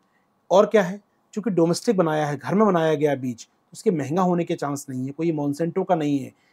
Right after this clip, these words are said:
किसी विदेशी कंपनी का नहीं है, तो इससे इसकी महंगा होने के, बीज के महंगा होने के चांस नहीं है, सस्ता रहेगा। आत्मनिर्भर भारत कॉन्सेप्ट के अनुरूप है दोस्तों ये,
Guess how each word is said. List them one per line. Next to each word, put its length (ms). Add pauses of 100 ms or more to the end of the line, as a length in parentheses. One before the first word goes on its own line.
(160)
किसी 180
विदेशी 320
कंपनी 320
का 100
नहीं 280
है, 140 (360)
तो 60
इससे 260
इसकी 260
महंगा 300
होने 260
के, 140
बीज 320
के 100
महंगा 280
होने 220
के 80
चांस 340
नहीं 200
है, 140 (300)
सस्ता 340
रहेगा। 360 (1120)
आत्मनिर्भर 840
भारत 340
कॉन्सेप्ट 400
के 100
अनुरूप 480
है 60
दोस्तों 320
ये, 220